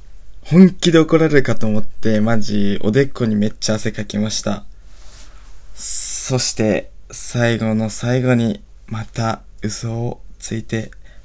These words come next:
しまいました。もうここまで行くと自分でも笑ってしまいます。もうネタでしかないですよね。まあ一応、萩の月を食べてしまったということは、お許しをいただけたので、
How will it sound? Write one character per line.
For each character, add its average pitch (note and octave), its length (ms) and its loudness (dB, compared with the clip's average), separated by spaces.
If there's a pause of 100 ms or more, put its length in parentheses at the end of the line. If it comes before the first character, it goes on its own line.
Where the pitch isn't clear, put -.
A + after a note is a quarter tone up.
し - 180 -10
ま G#2+ 120 -8
い A2 40 -8
ま A2 140 -8
し - 120 -10
た。 - 200 -12 (640)
も B2+ 280 2
う - 40 -6
こ - 140 -10
こ C3 120 -2
ま C3 140 2
で C3 100 4
行 A#2+ 120 0
く - 60 -10
と - 320 4
自 - 180 -2
分 A2+ 200 -2
で A2+ 100 -2
も A2+ 240 -4
笑 G#2+ 220 -4
っ - 40 -10
て - 140 -14
し - 160 -2
ま A2 120 -2
い G2+ 60 -2
ま F#2+ 180 -4
す。 - 360 -8 (240)
も B2+ 400 4
う A#2 40 -6
ネ A2+ 60 -2
タ A2+ 140 -2
で A2+ 100 0
し - 120 -2
か A2+ 100 -2
な A2+ 140 -2
い G2 60 -4
で G2+ 100 -6
す - 120 -12
よ F#2+ 100 -8
ね。 G#2 220 -4 (1200)
ま C3+ 120 6
あ B2+ 60 6
一 F3+ 300 4
応、 G3 360 8 (600)
萩 D3+ 220 -2
の C3 100 0
月 - 260 -6
を - 20 -2
食 C3+ 200 -2
べ D3+ 80 -2
て C#3 120 -4
し B2 140 -2
ま C3 100 0
っ C3 60 -8 (140)
た D#3 300 2 (120)
と C3+ 140 -2
い C3+ 180 4
う C3 60 -2
こ D3 120 -4
と D#3+ 180 0
は、 F3+ 320 4 (380)
お A#2+ 120 -2
許 B2 220 2
し - 180 -4
を A#2+ 80 0
い A2+ 80 -6
た C3 100 0
だ C#3+ 120 2
け - 80 -4
た F#3 140 6
の E3+ 120 2
で、 A#2 260 2